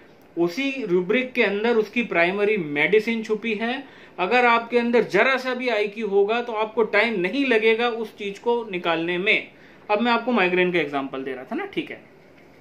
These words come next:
अब मैं आपको एक चीज बताता हूँ, उसी migraine के एग्जांपल को मैं आगे continue करता हूँ। अब वो अंकल आए, उन्होंने बोला, "साहब, मेरे को headache हो रहा है।" मेरे को headache होता है सेमी लेटरल, मतलब एक सा-, एक side किसी एक तरफ होता है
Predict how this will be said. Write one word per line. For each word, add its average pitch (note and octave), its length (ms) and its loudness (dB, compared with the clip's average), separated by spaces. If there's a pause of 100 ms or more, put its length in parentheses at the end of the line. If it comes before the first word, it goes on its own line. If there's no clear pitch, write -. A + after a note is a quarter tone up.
(200)
अब G#3+ 140 0
मैं A#3 100 0
आपको G#3+ 240 4
एक G3+ 120 2
चीज F3+ 200 -6
बताता C#3+ 380 -6
हूँ, A3 160 -6
उसी B3+ 140 -8
migraine A3+ 440 2
के A3 80 2
एग्जांपल G3+ 460 0
को A#3 120 -8
मैं A#3+ 100 -4
आगे F3+ 200 -2
continue D3+ 440 -6
करता B2+ 320 -16
हूँ। C#3+ 100 -18 (1000)
अब E3 120 -2
वो G#3 80 8
अंकल G#3 360 8
आए, A3+ 120 6
उन्होंने A3 260 -2
बोला, G#3+ 200 4
"साहब, G#3+ 160 2
मेरे G#3+ 180 2
को G#3 120 4
headache F#3 360 4
हो G3 120 0
रहा G3+ 140 2
है।" G3+ 240 0
मेरे G3 200 -4
को G3 140 0
headache F3+ 380 0
होता F#3 260 -2
है G3 320 -2
सेमी F3+ 320 -2
लेटरल, D#3+ 440 -2
मतलब E3 300 -4
एक F#3 220 -2
सा-, E3+ 120 -4
एक F3 200 -2
side F3 280 0
किसी F3+ 240 0
एक F3 220 2
तरफ E3+ 280 -2
होता D#3 240 -2
है A3+ 240 -6